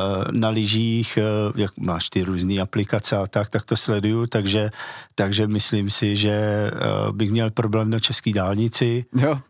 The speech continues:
Speaker 1: V autě to samý, takže no a na kole, na kole tam už jsem opatrnější, tam už jsem pár karambolů měl, takže ten pud sebezáchovy je teďkon trošku, trošku silnější, než býval.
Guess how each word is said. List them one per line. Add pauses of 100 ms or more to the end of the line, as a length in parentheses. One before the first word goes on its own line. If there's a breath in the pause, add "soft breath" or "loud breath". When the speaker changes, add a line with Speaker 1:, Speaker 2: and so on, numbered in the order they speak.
(160)
Speaker 1:
V
autě
to
samý,
takže
no
a
na
kole,
na
kole
tam
už
jsem
opatrnější,
tam
už
jsem
pár
karambolů
měl,
takže (500 loud breath)
ten
pud
sebezáchovy
je
teďkon
trošku, (140)
trošku
silnější,
než
býval.